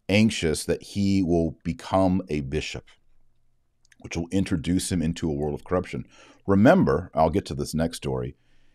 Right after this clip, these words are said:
you know, his family had set him up for a Catholic ecclesiastical life of success,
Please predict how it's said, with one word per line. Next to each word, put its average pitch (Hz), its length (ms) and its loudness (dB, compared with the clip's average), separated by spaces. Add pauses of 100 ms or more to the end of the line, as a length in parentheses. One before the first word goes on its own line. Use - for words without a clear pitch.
(100)
you 90 80 0
know, 85 60 2
his 107 180 2
family 156 460 4
had 98 120 6
set - 280 2
him 92 280 -2
up 98 300 2
for 80 480 0
a 73 420 -4 (840)
Catholic 95 600 0
ecclesiastical 78 1120 0
life 73 400 -2
of 73 200 -6
success, - 1080 -2